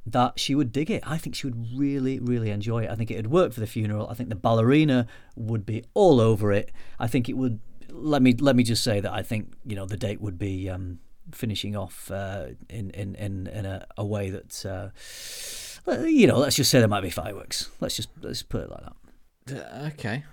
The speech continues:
Speaker 2: okay. Or a sparkler, yeah.
Speaker 1: And I don't think you've smelled that, so you can't really, uh,
Speaker 2: I can't comment on that, no.
Speaker 1: No.
Speaker 2: I take your word for it. I'll take
Speaker 1: Yeah.
Speaker 2: your judgment.
Speaker 1: But
Speaker 2: That's
Speaker 1: please,
Speaker 2: the end.
Speaker 1: um, listeners, uh,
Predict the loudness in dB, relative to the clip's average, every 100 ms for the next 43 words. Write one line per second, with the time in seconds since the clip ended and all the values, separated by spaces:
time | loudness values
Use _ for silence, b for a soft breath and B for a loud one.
0 | -16 -14 -10 -10 -10 -10 -12 -6 -6 -4
1 | -8 -8 -10 -10 -10 -14 -14 -6 -4 -2
2 | -2 2 2 2 0 0 0 -2 -2 -2
3 | -4 -4 -4 -2 -2 0 -2 -2 -4 -6
4 | -6 -6 -4 -4 -2 -4 -2 -4 -4 -4
5 | -4 -4 -2 0 -2 -2 -4 -6 -6 -4
6 | -2 -2 -2 -2 -2 -2 -2 -4 -10 -2
7 | -2 -2 -4 -6 -4 -2 -2 0 8 8
8 | 8 8 8 6 4 4 4 4 4 4
9 | 2 -2 B B B -6 0 2 0